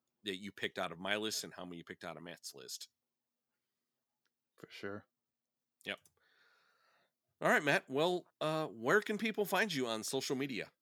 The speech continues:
Speaker 2: They can find me on YouTube under Matt Dash Train Lover ninety-nine forty-three. You also find me on Facebook under the same name.
Speaker 1: All right, and I can be found on YouTube at West Chicago Model Railroad. I can be found at Facebook and under the same name, West Chicago Model Railroad.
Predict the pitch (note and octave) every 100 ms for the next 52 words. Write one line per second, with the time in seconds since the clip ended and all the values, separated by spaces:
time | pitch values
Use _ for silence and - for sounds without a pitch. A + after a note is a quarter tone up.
0 | _ _ - A#2 A#2 B2+ B2 G#2+ A2+ G#2
1 | A#2+ - B2+ A#2 A2+ A2 G#2 A2 A2+ -
2 | A#2+ A2+ - - A2+ A2+ A2 A2+ A2 A2
3 | A2 G#2+ G#2 - G#2+ G#2+ - B2 D#3 -
4 | - G#2 A2+ G#2 A2+ A2 G#2+ F#2+ - A#2
5 | A2 - F#2 G#2 G2 F#2 - G2+ F#2+ F#2
6 | F2+ _ _ _ _ _ _ _ - -
7 | - _ - F#2 E3 - F#2+ F#2 F2+ -
8 | F#2 F#2 F#2 F#2+ - F2 F2+ G2+ C3+ C3+
9 | D#2+ D2+ E2+ - - - - - F#2+ F2+
10 | F2+ F2 E2+ F2+ F2+ B2+ C3 - - _
11 | - G2 F#2 F2+ F#2+ F2+ - - G2 -
12 | E2+ - - _ F#2+ F2 E2+ D#2 F#2 E2+
13 | - F#2 F2 F2+ C#3 C3+ F#2 - - F2
14 | F2+ F#2 D#2+ F2+ G#2 A2+ A2+